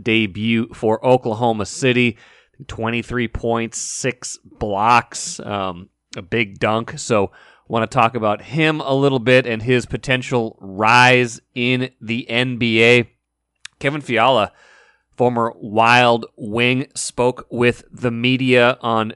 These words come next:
Tuesday. Um, want to get into a little bit of what he had to say. He's joining his new team, obviously, the Los Angeles Kings, after last week's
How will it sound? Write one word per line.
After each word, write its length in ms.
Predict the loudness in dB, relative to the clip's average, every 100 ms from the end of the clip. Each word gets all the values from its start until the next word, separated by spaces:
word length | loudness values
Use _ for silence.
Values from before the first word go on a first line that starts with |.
| _
Tuesday. 760 | -8 -4 -2 -2 2 4 4 0 _ _ _ _
Um, 500 | 0 2 2 -2 -6
want 200 | -4 -4
to 20 | -2
get 140 | -4
into 180 | -2 -2
a 40 |
little 180 | -2 -2
bit 100 | -2
of 80 | -2
what 160 | -4
he 240 | -6 -6 -4
had 300 | 2 2 2
to 80 | -4
say. 340 | 0 2 2
He's 180 | 0 -6
joining 320 | -6 -6 -6
his 160 | -10 -10
new 160 | -10
team, 300 | -8 -8 -6
obviously, 440 | -6 -6 -8 -10 -10
the 280 | -12 -14 -8
Los 280 | -4 -2
Angeles 400 | -2 -4 -6 -8
Kings, 480 | -8 0 0 0 -4
after 380 | -4 -4 -4 -6
last 440 | -2 0 0 -2 -10
week's 460 | -6 -6 -6 -14